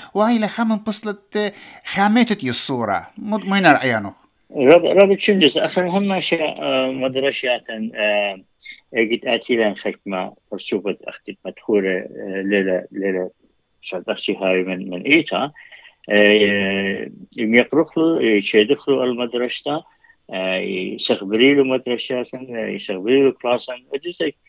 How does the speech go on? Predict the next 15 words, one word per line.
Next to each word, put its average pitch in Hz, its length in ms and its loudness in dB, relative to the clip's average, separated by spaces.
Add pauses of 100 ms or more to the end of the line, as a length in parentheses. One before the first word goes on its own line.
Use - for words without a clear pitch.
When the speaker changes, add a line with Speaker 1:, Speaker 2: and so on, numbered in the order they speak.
(480)
Speaker 2:
هم 175 200 0
شيء، 151 220 2
آه، 127 340 2
ياويلن 143 540 2
خا، 123 600 -2
خا، 117 380 -4 (480)
خا - 160 -8
very 143 320 2
positive، 120 520 -6 (160)
آه، 92 340 -4 (720)
آه، - 640 -14 (460)
يو 123 200 8
تشغلت 117 580 2
منه 98 360 -2
feedback. 92 520 -4